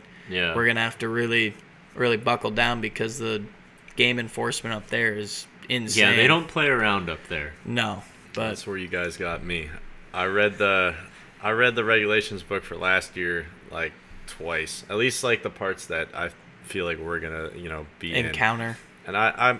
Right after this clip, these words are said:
Speaker 3: I, I mean, I've done my research on Google Maps. Like, I've looked at every single creek that flows into the entire Kenai Peninsula. Like, I know where I wanna go. I know where we wanna target. And, like, I
Speaker 1: Mm-hmm.
Speaker 3: know where we're gonna hopefully hit more trout and dollies and,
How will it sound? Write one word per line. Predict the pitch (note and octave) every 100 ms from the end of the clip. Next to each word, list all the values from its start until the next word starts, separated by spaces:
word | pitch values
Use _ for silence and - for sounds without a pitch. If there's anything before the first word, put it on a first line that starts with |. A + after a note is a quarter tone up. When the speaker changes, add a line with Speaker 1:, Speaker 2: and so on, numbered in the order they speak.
| -
Speaker 3:
I, |
I | A2
mean, | A2
I've | A2 G#2
done | G#2 F#2
my | F2
research | F2+ E2+ - E2+ -
on | E2+ D#2+
Google | E2+ E2
Maps. | D#2+ D#2 D#2 -
Like, | D#2+
I've | F2 - F2
looked | E2+ -
at | E2 D#2 F2
every | F#2+ F2+
single | E2+ F#2 E2+
creek | E2 - E2
that | E2+ D#2+
flows | E2+ E2 E2
into | D#2+
the | D#2+
entire | D#2 - D#2+ D#2
Kenai | - E2 D#2
Peninsula. | D2+ D#2 D#2 - E2 E2
Like, | D#2+ D2+
I | F2
know | F2+ F2+ E2+
where | E2+ E2+
I |
wanna | E2+ E2+ E2
go. | E2 E2 D#2+
I |
know | D#2+ E2
where | E2 E2
we | E2
wanna | D#2+ D#2
target. | - E2 E2 D#2+ E2
And, | E2+
like, | E2 -
I |
Speaker 1:
Mm-hmm. | E2+
Speaker 3:
know | F2 E2+ E2 E2 - - - F2
where | F#2
we're | E2+ E2
gonna | E2+ E2+ D#2+ - - - - - - -
hopefully | B2+ A2+ G#2
hit | G2+ G2+
more | G2+ F#2
trout | - G2 F#2+ F2+
and | E2+
dollies | F2+ F2+ F2 E2+ D#2+
and, | E2+ D#2+